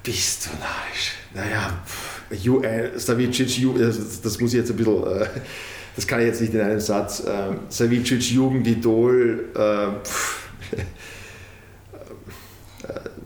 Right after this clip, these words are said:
Djokovic, absolut, äh, ein, ein Mann, äh, mit dem ich mich sofort in ein Café setzen würde und, äh, über das Leben reden würde.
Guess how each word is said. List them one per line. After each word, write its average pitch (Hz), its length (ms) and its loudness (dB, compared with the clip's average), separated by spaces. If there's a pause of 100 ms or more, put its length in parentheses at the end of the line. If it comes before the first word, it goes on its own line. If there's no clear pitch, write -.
(120)
Djokovic, 98 840 0
absolut, 95 720 -2
äh, - 360 -2
ein, 107 160 -4
ein 110 180 0
Mann, 110 420 0
äh, 113 220 0
mit 113 240 2
dem 110 180 4
ich 113 200 2
mich 110 220 2
sofort 110 680 0
in 120 140 2
ein 107 120 2
Café 104 300 2
setzen 107 360 0
würde 104 180 2
und, 104 220 2
äh, 95 440 4
über 101 360 2
das 107 180 0
Leben 101 240 4
reden 90 300 2
würde. 98 300 2